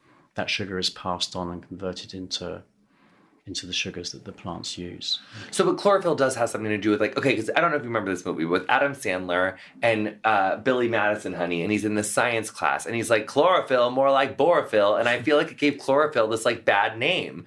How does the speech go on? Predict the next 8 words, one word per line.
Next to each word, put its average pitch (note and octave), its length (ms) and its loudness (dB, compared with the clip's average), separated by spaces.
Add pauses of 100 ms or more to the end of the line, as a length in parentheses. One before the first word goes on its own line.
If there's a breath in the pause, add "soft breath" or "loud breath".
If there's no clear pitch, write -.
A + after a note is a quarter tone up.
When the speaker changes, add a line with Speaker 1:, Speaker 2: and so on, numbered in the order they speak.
(200 loud breath)
Speaker 2:
So, D#3+ 180 2
like, D3+ 300 2 (100)
what B2 720 2 (320)
the C#3 180 2
fuck B2+ 360 0
does C#3 160 0
chlorophyll C3 560 2
do? E2+ 300 -2